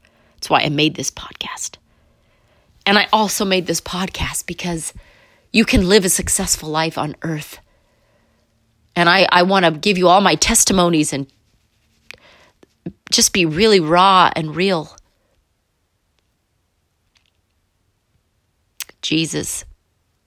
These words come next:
oh Jesus, he is so beautiful. Don't use his name as a curse word. Bless his name, bless his name. He is glorious. He is the one and only Savior of the world.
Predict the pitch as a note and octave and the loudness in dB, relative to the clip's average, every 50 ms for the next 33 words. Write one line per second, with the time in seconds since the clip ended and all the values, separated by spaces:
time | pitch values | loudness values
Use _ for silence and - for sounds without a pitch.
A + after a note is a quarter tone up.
0 | _ _ - - - D3 D3 D3 C#3+ - - D#2+ G2+ C#3+ C#3+ - - - - - | _ _ -14 -8 -6 -6 -6 -6 -6 -6 -6 -6 -6 -6 -8 -10 -12 -10 -12 -12
1 | - - - - - - - - C3+ - - - - - D#3+ - - - - _ | -10 -10 -8 -6 -6 -6 -6 -6 -12 -14 -14 -14 -14 -14 -14 -18 -20 -20 -20 _
2 | _ _ _ _ _ _ _ _ _ _ - - G3+ F#3+ - G#3 F#3+ F#3+ D#3+ E3+ | _ _ _ _ _ _ _ _ _ _ 0 0 0 0 2 2 0 2 2 2
3 | F3 E3 - - E3 E3 F#3 - F3 - - F3+ - - - - - - - - | 0 0 0 0 0 -2 0 0 -2 -2 -2 -4 -6 -6 -4 -4 -2 -2 -2 -4
4 | - - - - - - _ _ _ - _ _ _ _ _ _ _ - - D#3+ | -6 -12 -12 -14 -14 -20 _ _ _ -20 _ _ _ _ _ _ _ -4 -2 0
5 | E3 F3+ G3+ G#3 - - G3+ F#3 - - F3+ F3+ F#3 F#3 F3 - - F3+ G3 G#3 | 2 2 2 2 0 0 0 0 -2 -2 -2 -4 -4 -6 -8 -6 -4 -2 -2 0
6 | - - - - F#3+ - - - - - - - - _ _ _ _ _ _ _ | -2 -2 -4 -4 -2 -2 -2 -2 -4 -18 -18 -20 -20 _ _ _ _ _ _ _
7 | - _ _ _ _ _ _ _ _ _ _ _ _ _ _ _ _ _ - G#3+ | -20 _ _ _ _ _ _ _ _ _ _ _ _ _ _ _ _ _ -6 -4
8 | F#3 - D3+ D3 - - - D#3 E3+ F3+ F3 F#3+ F#3+ F#3+ F#3+ F#3+ F#3 - - - | -2 0 0 -2 -2 -6 -8 -8 -6 -6 -4 -4 -4 -4 -6 -6 -6 -8 -10 -10
9 | - _ _ _ _ _ _ _ _ _ _ _ _ _ _ _ _ _ - G#3 | -14 _ _ _ _ _ _ _ _ _ _ _ _ _ _ _ _ _ -2 2
10 | G#3+ G#3+ G3+ F3 - - - - - _ _ _ _ _ _ _ - - G3 F#3+ | 2 4 2 2 0 -2 -4 -4 -6 _ _ _ _ _ _ _ -12 -8 -4 0
11 | F3+ G3 G#3+ A3 G#3 G3+ G#3 F#3+ F#3 F3 F3+ F3+ - - _ _ _ _ _ _ | 0 2 2 2 0 0 -2 -4 -4 -6 -8 -10 -12 -14 _ _ _ _ _ _
12 | _ _ _ _ _ _ _ _ _ - - - G#3 G3 G3 F3+ F3 F3 D#3+ - | _ _ _ _ _ _ _ _ _ -8 -4 -2 0 0 0 0 0 -2 -2 0
13 | - F3 E3 F#3 F#3 F3 D#3+ - - G3 A3 A3+ G#3+ G3 - - - - - - | -2 -2 -2 -2 -4 -6 -6 -6 -6 -4 -4 -2 -4 -4 -2 -4 -4 -6 -8 -18